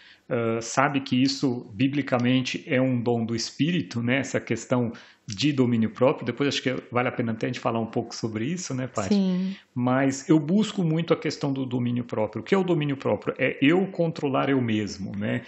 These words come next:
Speaker 1: Eu não deixar algo dentro de mim sobressair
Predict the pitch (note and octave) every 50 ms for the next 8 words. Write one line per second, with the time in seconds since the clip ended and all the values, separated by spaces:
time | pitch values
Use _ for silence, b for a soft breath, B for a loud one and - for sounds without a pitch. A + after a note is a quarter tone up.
0 | B B - A#2 A2 A#2+ C3+ D#3 E3 E3+ C#3+ - - D3 C3+ C#3 C#3+ - - -
1 | - - - - C3+ C3+ D3 D#3 D#3 D3 C3+ A#2+ C3+ C#3+ C3 C3 C3 A#2+ B2+ B2+
2 | B2+ C3 C#3+ C#3+ C3+ - - C#3+ C3 B2 C3+ C3+ C3+ - - C#3 B2+ A#2+ B2 C#3+
3 | E3+ F#3+ F#3+